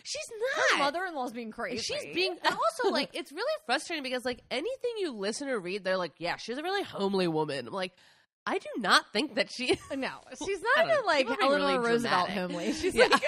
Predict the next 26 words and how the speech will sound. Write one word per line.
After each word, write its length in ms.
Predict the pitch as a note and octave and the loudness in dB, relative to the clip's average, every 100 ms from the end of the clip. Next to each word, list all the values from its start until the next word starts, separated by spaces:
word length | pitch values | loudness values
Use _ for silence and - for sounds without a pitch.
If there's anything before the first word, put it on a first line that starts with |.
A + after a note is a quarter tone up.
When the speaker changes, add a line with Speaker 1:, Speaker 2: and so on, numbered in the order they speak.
| D4 | -2
Speaker 2:
a 40 | |
normal 460 | C#4+ C#4 C#4+ C4+ C4+ | 0 2 2 4 4
homely. 400 | A#3+ A3 G#3 F4+ | 4 0 -2 0
Speaker 1:
I 40 | C#4+ | 0
know. 260 | A#3 C4+ C4+ - C#4 E4 | 0 -2 -4 -10 -10 -8
Speaker 2:
<laughs> 360 | E4+ E4 D#4 | -8 -10 -8
Calm 160 | E4 G4+ | -6 -4
down. 380 | A#3+ A3+ E3 C#3+ | 0 0 0 -4
Speaker 1:
Um, 500 | - A3 G#3 G3+ G3 - B3 | 0 2 4 2 -2 -4 -2
<laughs> 160 | - | -4
just 260 | - A3 - | -2 -6 -4
a 60 | C#4+ | -4
normal 380 | D3+ D3 E3+ A#3+ | -2 -2 -2 -2
homie. 440 | D4+ D#4+ C3+ C3+ - | -2 -2 -4 -6 -6
Speaker 2:
<laughs> 400 | B3 E4 - - | 2 4 4 2
Speaker 1:
Um, 520 | G3 F3 E3+ D#3 D#3 D4 - | 4 2 0 -8 -8 -8 -2
Speaker 2:
I 60 | |
wouldn't 240 | C4+ C#4 B3+ | -2 -2 -2
call 200 | A3+ F3 | -4 -4
her 140 | D#3+ | -10
willowy. 920 | D3+ B3 C#4+ D4 C#4+ C#4+ C#4 C#4+ C4+ - | -6 -2 0 0 -2 -4 -4 -6 -6 -8
Speaker 1:
<laughs> 120 | E4 | -6
Speaker 2:
I, 80 | C#4 - D4 A4+ D4+ | -6 -8 -4 -2 -2
I 120 | C4 | -2
wouldn't 320 | C#4+ C6+ C6+ - | -4 -8 -12 -12
say. 520 | - - D3 F#3+ G3+ | -8 -6 -4 -4 -6